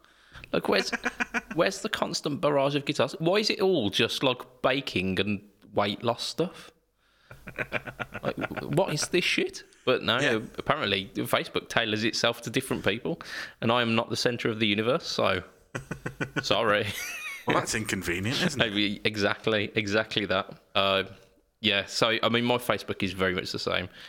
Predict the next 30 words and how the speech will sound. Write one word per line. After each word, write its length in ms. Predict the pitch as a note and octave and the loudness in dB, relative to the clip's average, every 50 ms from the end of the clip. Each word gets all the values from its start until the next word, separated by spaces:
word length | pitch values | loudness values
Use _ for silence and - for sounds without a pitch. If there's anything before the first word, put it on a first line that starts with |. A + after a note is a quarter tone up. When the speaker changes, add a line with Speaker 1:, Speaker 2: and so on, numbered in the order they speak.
| - - _ _ - | -20 -20 _ _ 0
Speaker 1:
Like, 120 | G#2 F#2 | 0 0
Facebook 460 | - - C#3 C#3 B2 - - A2+ - | 2 2 2 2 2 0 0 0 0
and 80 | G#2 G2 | 0 -2
Instagram 460 | F#2+ F#2 - - - G2+ G2+ G2 F#2+ | -2 -2 -4 -2 0 0 2 0 0
is 80 | F#2+ - | -2 0
very 240 | G#2 G2+ G2 F#2+ | 2 2 2 2
much 260 | F#2 F2+ - - - - | 0 -4 -6 -6 -6 -2
kind 300 | - G#2 G2 F#2+ F2+ F#2 | 0 0 0 0 0 -2
of 240 | F2+ - - - _ _ _ _ _ _ _ _ - | -2 -4 -10 -18 _ _ _ _ _ _ _ _ -4
guitar-centric, 840 | A2 G2+ - - F2+ F2+ F2+ - - F2 F2 - - F#2+ F#2 - - | -4 -2 0 2 2 2 2 0 0 0 0 0 -2 -2 -2 -2 -2
so 180 | - G2+ F#2+ G2+ | 0 0 2 2
when 160 | A2 A2 A2 | 2 2 2
I 40 | G#2+ | 2
get 120 | G#2 D#2 | 2 0
on 140 | B1 G2+ G2 | 0 0 0
YouTube, 640 | F2+ F2+ F2+ F2+ - - - G2 F#2 F#2 F#2 E2+ - - - _ _ _ _ _ _ _ _ _ | 2 0 0 0 -2 -2 -2 -2 -2 -4 -6 -8 -12 -16 -20 _ _ _ _ _ _ _ _ _
<laughs> 440 | _ _ _ _ _ _ _ _ - - - - - - - - - - | _ _ _ _ _ _ _ _ -10 -6 -6 -4 -4 -6 -8 -12 -4 0
it's, 380 | E3 D3+ - - - - - - - | 0 0 0 0 -2 -2 0 2 2
it's 180 | E3 C3+ - - | 0 0 0 -2
a 40 | - | -2
case 340 | - - F2 F#2 F#2 - - | 0 0 0 0 0 2 2
of, 180 | F#2+ F2+ - - - - - _ | 2 2 0 -4 -14 -20 -12 _
"Whee, 480 | - F3+ D#3+ F#3 G#3 F#3+ F3+ E3 C#3 A#2+ | 2 2 4 4 4 4 4 4 2 2
let's, 300 | A#2 - - - - - - - - - - - - | 2 0 0 -2 -6 -8 -8 -12 -14 -16 -16 -8 -4
let's 160 | - A#2+ - | -2 0 0
watch 140 | A#2+ - G#2 | 0 0 0
stupid 440 | - - - A2 G2+ F#2+ - G2+ F#2 | 0 0 0 0 0 0 -2 -4 -2
shit." 300 | - - G2 F#2+ - - - - - - - - - | -2 -2 -4 -4 -6 -12 -20 -20 -20 -20 -6 -2 0
And 100 | C3 E3 | 0 0
it, 100 | - | -2